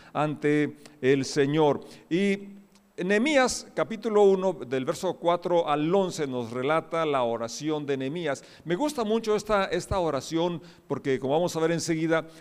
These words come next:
nos trae lecciones muy prácticas en esta, en este tema tan vasto, tan amplio que es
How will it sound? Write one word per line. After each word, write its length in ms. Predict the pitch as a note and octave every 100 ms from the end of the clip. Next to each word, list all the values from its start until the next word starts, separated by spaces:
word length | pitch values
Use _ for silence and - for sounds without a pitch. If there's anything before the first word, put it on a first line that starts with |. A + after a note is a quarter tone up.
| -
nos 160 | D3
trae 180 | D3 F3+
lecciones 520 | F#3 E3+ - F#3+ F3+
muy 120 | E3 F#3+
prácticas 880 | - G#3+ G#3+ - G#3 G3+ A3 A3 -
en 180 | D3 D3+
esta, 640 | F3 - F3+ E3+ C3+ - -
en 100 | D3
este 200 | D#3+ D#3+
tema 420 | - F3+ E3 E3
tan 240 | C#3+ C3 B2+
vasto, 360 | D#3 - D#3
tan 200 | - B2+
amplio 400 | D3 D3+ C#3+ C3
que 440 | - A#2+ A#2 B2 D3
es 180 | C#3+